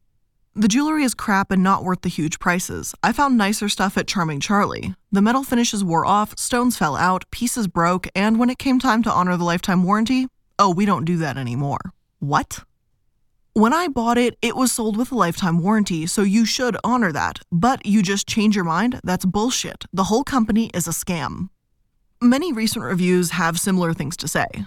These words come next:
"They refused to give me a refund, the customer service was a joke, and several broke. It's a bit odd because when I scroll through the page, there seems to be countless people and their names next to 'doesn't recommend Park Lane jewelry.' And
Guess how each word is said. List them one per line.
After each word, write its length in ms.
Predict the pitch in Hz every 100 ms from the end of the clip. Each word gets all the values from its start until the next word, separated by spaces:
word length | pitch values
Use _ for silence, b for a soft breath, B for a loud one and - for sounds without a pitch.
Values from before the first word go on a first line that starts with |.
| -
"They 180 | 180 180
refused 460 | 156 196 220 202
to 60 | 202
give 120 | 180
me 120 | 180
a 60 | 208
refund, 460 | 247 202 156 104
the 60 | 135
customer 380 | - - - 196
service 360 | 233 233 190
was 100 | 170
a 60 | 165
joke, 340 | 156 131 -
and 140 | 175 180
several 300 | 160 160 165
broke. 500 | 170 247 151 - - -
It's 240 | 180 -
a 80 | -
bit 220 | 202 311
odd 300 | - 170 160
because 320 | 151 175 185 180
when 80 |
I 60 | 165
scroll 260 | 170 233 254
through 140 | 285
the 80 | 226
page, 460 | - 165 170 170
there 140 | - 170
seems 240 | - 208
to 60 | 220
be 100 | 220
countless 480 | - - 220 226 220
people 380 | - 196 185
and 180 | 175 190
their 140 | 185 175
names 480 | 180 185 180 170
next 260 | 175 160 -
to 120 | 202 156
'doesn't 380 | 165 175 180
recommend 500 | - 170 180 170 156
Park 240 | - - -
Lane 200 | 160 156
jewelry.' 420 | 170 135 95 -
And 260 | 135 147